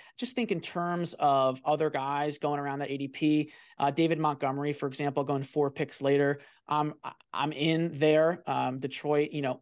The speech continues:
most expected fantasy points at the running back position in the N F L. I think if Cook was a little bit lower behind guys like Monty,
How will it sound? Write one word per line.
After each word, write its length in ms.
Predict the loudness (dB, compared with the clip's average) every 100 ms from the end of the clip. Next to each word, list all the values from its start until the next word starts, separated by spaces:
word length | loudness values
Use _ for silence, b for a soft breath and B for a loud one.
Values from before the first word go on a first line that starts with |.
| _
most 320 | -4 -2 -2
expected 440 | -4 -4 -6 -6 -6
fantasy 300 | -4 -4 -4
points 220 | -6 -4
at 60 | -4
the 80 |
running 240 | -4 -2 -2
back 160 | -4
position 320 | -4 -6 -4 -4
in 160 | -2
the 140 | 0 0
N 100 | -2
F 160 | 2
L. 260 | 4 4 2 B B
I 80 | -2
think 200 | 0 2
if 160 | 0 2
Cook 240 | 0 2
was 140 | 0 2
a 40 |
little 200 | 2 2
bit 160 | 2 0
lower 420 | 2 4 4 2
behind 420 | -2 -4 -4 -2
guys 260 | -2 -2 -4
like 140 | -4
Monty, 600 | -2 -2 -2 -2 -4